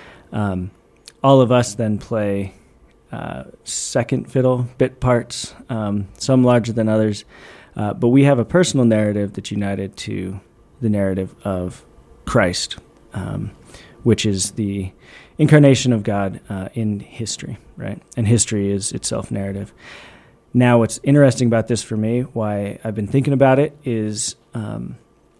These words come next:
we were talking in one of our classes about how we come to kind of know ourselves as persons, and one of those ways is relationally. Um,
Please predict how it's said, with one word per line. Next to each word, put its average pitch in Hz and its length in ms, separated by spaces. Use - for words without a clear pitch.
we 120 400
were 123 80
talking 135 260
in 131 60
one 143 100
of 135 60
our 127 80
classes 127 380
about 110 440
how 117 360
we 113 160
come 113 300
to 107 460
kind 165 140
of 110 80
know 117 180
ourselves 107 460
as 95 80
persons, - 600
and 117 120
one 117 140
of 113 80
those 110 180
ways 104 500
is 104 240
relationally. 110 680
Um, 98 400